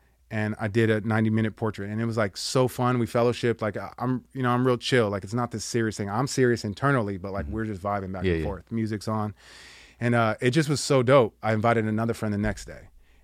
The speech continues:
Speaker 1: and the same thing. It was just, like, such a great experience. So, like,
Speaker 2: Mm-hmm.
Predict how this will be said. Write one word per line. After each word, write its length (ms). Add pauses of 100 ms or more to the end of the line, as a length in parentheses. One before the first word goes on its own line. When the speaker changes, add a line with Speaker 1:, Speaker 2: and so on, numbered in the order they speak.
Speaker 1:
and 260 (140)
the 80
same 260
thing. 220
It 20
was 80
just, 140
like, 120
such 200
a 20
great 220
experience. 420
So, 140
like, 200
Speaker 2:
Mm-hmm. 100